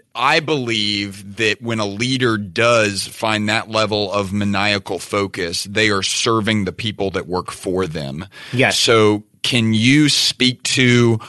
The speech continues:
Speaker 1: what that gives your team whenever you find that level of clarity and stick to that focus?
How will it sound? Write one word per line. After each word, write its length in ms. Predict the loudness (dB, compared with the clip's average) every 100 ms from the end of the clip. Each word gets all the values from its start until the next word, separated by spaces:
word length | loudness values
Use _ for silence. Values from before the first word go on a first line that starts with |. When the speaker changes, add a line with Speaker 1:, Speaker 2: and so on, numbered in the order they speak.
| -10
Speaker 1:
what 400 | 2 2 2 2
that 340 | 0 0 -4
gives 440 | 0 2 2 -2 -2
your 160 | -2
team 560 | -2 -2 0 2 2 0 -2
whenever 560 | 0 2 2 4 4
you 420 | 2 2 4 4 2
find 520 | 0 0 2 4 2
that 160 | 2
level 240 | 0 2 0
of 120 | -4
clarity 480 | -2 0 2 2 0
and 120 | -2
stick 460 | -2 -2 -2 -4 -2
to 160 | -6 -2
that 240 | -4 -4
focus? 560 | -6 -4 -4 -4 -6